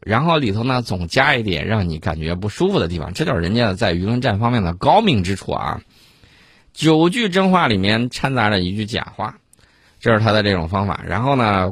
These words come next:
惯用移花接木、偷梁换柱等等手法，比如说这个照片儿给你 P 个图啊什么之类的。哦，顺便说一下，这两天我看到美元顶上又印了有字儿啊，这个大家又应该很熟悉这种说，呃，这种手法。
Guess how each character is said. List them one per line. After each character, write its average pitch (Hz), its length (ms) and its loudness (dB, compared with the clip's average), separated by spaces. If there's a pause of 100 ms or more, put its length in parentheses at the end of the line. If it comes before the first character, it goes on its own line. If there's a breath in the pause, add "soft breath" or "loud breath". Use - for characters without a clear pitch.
惯 175 260 4
用 123 320 0
移 113 160 -4
花 160 280 0
接 147 180 0
木、 117 240 -2
偷 202 260 0
梁 123 280 2
换 113 220 0
柱 101 200 0
等 92 320 0
等 104 160 -2
手 82 200 -6
法， 95 300 -8
比 - 80 -12
如 90 100 -6
说 107 120 0
这 120 80 0
个 98 100 0
照 101 220 0
片 117 160 2
儿 117 100 4
给 113 140 -2
你 110 80 -2
P - 180 -6
个 113 120 0
图 104 200 -6
啊 151 180 4
什 123 120 0
么 110 80 0
之 104 80 -2
类 98 160 4
的。 65 100 -8 (920)
哦， 80 240 2
顺 151 180 0
便 110 220 2
说 98 220 4
一 80 100 0
下， - 320 -6 (500 loud breath)
这 - 80 -2
两 165 180 2
天 165 260 2
我 127 120 4
看 143 200 0
到 113 280 4
美 104 200 2
元 92 260 0
顶 101 180 -2
上 98 260 0
又 110 520 0
印 135 260 0
了 104 160 0
有 90 220 0
字 151 120 0
儿 113 200 4
啊， 78 400 0
这 104 100 -4
个 82 640 -4
大 101 120 -4
家 98 140 0
又 92 220 2
应 98 100 -2
该 98 220 2
很 80 200 -2
熟 85 200 -4
悉 101 140 -2
这 95 80 2
种 85 140 -2
说， 104 340 2
呃， 78 240 -2
这 - 140 -4
种 90 140 0
手 87 260 0
法。 - 220 -2